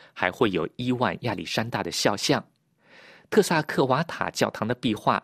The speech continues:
是当时艺术仅存的例证，它表明了十三世纪拜占庭斯拉夫派的存在，并且使塔尔沃诺画派的声望大增。这些壁画既是对众多主题的综合，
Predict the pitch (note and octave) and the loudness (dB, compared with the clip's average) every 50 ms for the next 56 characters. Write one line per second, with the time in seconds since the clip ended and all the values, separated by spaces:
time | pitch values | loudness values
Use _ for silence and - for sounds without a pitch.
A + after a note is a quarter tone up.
0 | _ _ - - - - F2+ - - A2+ A2 A#2+ A#2 - - - F2 - - _ | _ _ -8 -4 -2 -2 -2 0 0 0 0 0 -4 -6 -4 -4 -4 -4 -6 _
1 | _ - C#3+ B2+ G2 - - - E2+ - - - - - - - - - - - | _ -6 -6 -6 -4 -4 -2 -4 -4 -4 -4 -6 -6 -6 -6 -6 -10 -10 -10 -8
2 | D2+ E2 F#2 B2+ B2+ - D3 B2+ G#2+ - - - F#3+ A3 - _ _ _ _ - | -8 -6 -6 -4 -2 0 0 0 0 0 0 2 0 0 -2 _ _ _ _ -20
3 | - - - - - - G2 D#2+ E2+ F2+ E2 F2+ - F#2 - - G#2 G2 - A#2+ | -12 -6 -4 -4 0 0 -2 -2 -2 -8 -8 -6 -4 -2 0 0 0 0 0 0
4 | A#2+ B2 - - - F#2 - - G#2 F2+ - _ - C#3+ C3+ - - C#3 C3 G#2+ | 0 0 0 0 0 0 -2 0 -2 -2 -2 _ -4 -2 -2 -2 -2 -2 -4 -4
5 | G2+ - - - - E2+ F2 G#2 A2 - - - C#3+ C#3+ D3+ D3 - - D#3+ D#3+ | -6 -8 -8 -10 -8 -6 -6 -4 -4 -2 -2 -2 -2 -2 -2 -2 -2 -2 -4 -4
6 | - - A#2+ F2+ - - - - - - D2 D#2 - - A#2+ F#2+ - - _ _ | -2 -6 -6 -6 -6 -10 -12 -12 -12 -12 -12 -8 -2 0 0 0 0 -2 _ _
7 | _ - - - - - - - B2 G#2+ F#2+ - - G2 F2+ E2+ - _ - - | _ -20 -20 -20 -20 -12 -4 0 0 0 0 0 0 0 -2 -2 -4 _ -20 -20
8 | - - - - - - - - F#2 E2+ - - _ - - - - G#2+ B2+ A#2+ | -20 -20 -12 -6 -2 0 0 0 0 -2 -2 -4 _ -10 -8 -4 -2 0 0 0
9 | F#2+ - - C3 C3+ A#2+ A2 A#2+ A#2+ F#2 - - - F#2 E2 - - G2+ F#2 - | 0 -2 0 0 0 0 0 0 -2 -2 -2 -4 -8 -8 -6 -4 -6 -6 -6 -6
10 | E2 F2+ - - - - D#3 D3 D#3 D#3+ D#3+ C#3+ A#2+ - - _ _ _ - - | -10 -6 -2 -2 0 0 0 0 0 0 0 0 -2 -2 -6 _ _ _ -6 -6
11 | - - - - - G2+ G#2 A2 _ _ _ _ _ _ _ _ _ _ _ _ | -6 -6 -6 0 0 0 0 -2 _ _ _ _ _ _ _ _ _ _ _ _
12 | _ - - - - - - - - - - G#3 E3+ - F#3+ F#3 - F3+ C3 B2+ | _ -20 -20 -20 -20 -20 -20 -16 -8 -2 0 2 2 2 2 2 2 0 0 0
13 | - - C#3 A2+ G#2+ A2 - - - E3 C3+ - - B2 G#2+ - - A#2+ G#2 G2+ | 0 0 0 0 0 -2 -2 0 2 2 4 4 4 2 2 4 4 4 4 2
14 | - - - F3 A#2+ G#2 - B2+ B2 B2+ - - - - - - G2+ - F2+ - | 2 4 2 4 4 2 2 2 2 2 0 -4 -8 -6 -4 -4 0 0 0 0
15 | - D3+ D3 D#3 D#3+ - - - E2 D2 D2 F2 | 2 2 2 2 0 -2 -2 -4 -4 -2 -2 -6